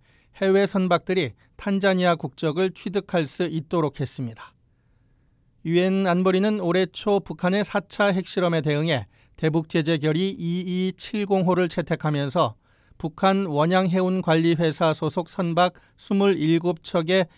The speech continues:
회원국 입항을 금지한 바 있습니다. 여기에는 최근 이름을 퍼스트 글림으로 바꾼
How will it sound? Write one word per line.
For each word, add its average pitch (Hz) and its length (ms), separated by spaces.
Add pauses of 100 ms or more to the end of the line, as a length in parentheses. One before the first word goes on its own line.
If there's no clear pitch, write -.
(200)
회원국 190 520
입항을 143 440
금지한 156 480
바 127 100
있습니다. - 500 (920)
여기에는 180 460
최근 214 460
이름을 185 520
퍼스트 208 680
글림으로 170 540
바꾼 175 440